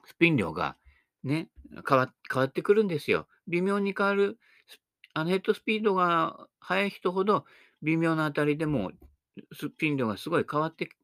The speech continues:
きちゃうので、だからなかなかドラコン選手がショートアイアンで叩きよりぴったり合わせるっていうのは、だんだん難しくなってくるわけですよね。うん、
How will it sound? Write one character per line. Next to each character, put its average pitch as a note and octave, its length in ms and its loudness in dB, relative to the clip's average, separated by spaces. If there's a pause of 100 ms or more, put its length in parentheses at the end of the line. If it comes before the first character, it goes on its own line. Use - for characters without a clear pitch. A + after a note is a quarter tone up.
(200)
き - 80 -20
ち G3 100 0
ゃ F#3 40 0
う F#3 40 -2
の G3 120 -4
で、 A3 260 -2 (560)
だ E3 60 -4
か E3 60 0
ら - 20 -2
な D3+ 100 0
か E3 80 0
な E3+ 100 -2
か E3+ 100 0
ド D#3 120 2
ラ D#3 100 0
コ E3+ 180 -2
ン D#3+ 80 -6
選 F3 320 -4
手 D3+ 100 -2
が E3 100 0
シ - 80 -4
ョ D#3+ 100 2
ー D3+ 60 -4
ト E3 140 0
ア D#3+ 60 0
イ D3+ 40 -2
ア - 20 -2
ン C#3 60 -2
で C#3 100 -2
叩 C#3+ 260 -4
き - 40 -4
よ D3 60 2
り C#3 80 0
ぴ - 100 -12
っ - 40 -20
た D3+ 120 4
り C#3+ 60 6
合 A2 80 8
わ A2+ 80 0
せ C3 100 0
る A2+ 60 0
っ - 40 -8
て - 60 -16
い A2 40 -2
う - 20 -2
の C3 80 0
は、 A2+ 100 -8 (240)
だ D3+ 100 2
ん D3+ 40 2
だ D3 60 4
ん B2+ 60 2
難 C3 100 2 (160)
し - 60 -8
く - 80 -4
な C#3 80 2
っ C3+ 40 -2
て - 80 -14
く A2+ 80 -2
る G2+ 60 0
わ F2+ 80 -4
け F2+ 80 -8
で D#2+ 120 -10
す - 120 -12
よ E2+ 80 -4
ね。 C3 180 -8 (520)
う A#2+ 60 -2
ん、 F2 160 -6